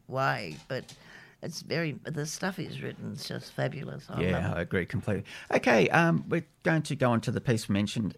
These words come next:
Speaker 2: uh, earlier on about, um, report in The Age, October the twenty-eighth, by Stephen Brook, about, um, release of, um,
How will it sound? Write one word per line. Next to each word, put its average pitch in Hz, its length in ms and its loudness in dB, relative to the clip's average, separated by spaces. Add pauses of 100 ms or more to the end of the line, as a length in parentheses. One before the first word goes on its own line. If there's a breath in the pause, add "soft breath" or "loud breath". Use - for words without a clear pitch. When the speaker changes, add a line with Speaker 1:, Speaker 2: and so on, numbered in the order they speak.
Speaker 2:
uh, 90 360 2
earlier 98 320 4
on 98 120 2
about, 90 220 2 (300)
um, 92 360 0 (120)
report 98 360 2
in 76 120 0
The 87 80 2
Age, 98 540 0
October 95 360 0
the - 60 -8
twenty-eighth, 92 460 0
by 98 100 -4
Stephen 85 420 -2
Brook, 110 380 -2 (360 loud breath)
about, - 460 2
um, 92 460 2 (680)
release 110 380 2
of, 90 320 0
um, 85 480 0